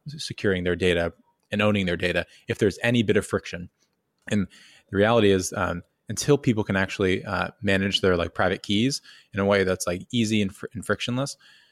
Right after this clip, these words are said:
and there's a high incentive to use those private keys over and over again, the data side is, like, kind of, like, a little bit further into the future than we'd like to think.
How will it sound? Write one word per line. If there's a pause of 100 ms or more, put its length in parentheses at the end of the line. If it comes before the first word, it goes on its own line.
(180)
and
there's
a
high
incentive
to
use
those
private
keys
over
and
over
again, (460)
the
data
side
is,
like,
kind
of,
like, (140)
a
little
bit
further
into
the
future
than
we'd
like
to
think.